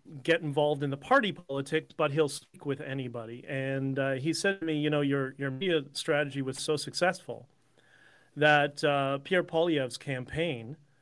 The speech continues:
and the Conservatives have decided to do the same thing." And he gave me some specific examples of mainstream media shows that he's gone on, that there was a zero percent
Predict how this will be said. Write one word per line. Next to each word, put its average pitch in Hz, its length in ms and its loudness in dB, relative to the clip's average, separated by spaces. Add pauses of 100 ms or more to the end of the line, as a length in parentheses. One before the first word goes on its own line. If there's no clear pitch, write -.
(280)
and 139 160 -2
the 139 60 0
Conservatives 151 560 0
have 131 160 -4
decided 139 460 -2
to 139 80 -10
do 143 180 0
the 139 100 -2
same 135 280 -4
thing." 123 260 -6 (1080)
And 151 140 4
he 175 100 4
gave 175 280 4
me 185 180 2
some 160 240 0
specific 151 540 -4
examples 143 640 0
of 135 400 -2
mainstream 160 580 2
media 151 280 0
shows 147 320 2
that 135 140 0
he's 165 220 -2
gone 160 320 4
on, 113 380 -10 (600)
that 156 180 6
there 175 120 8
was 170 180 6
a 170 120 6
zero 220 600 4
percent 220 480 2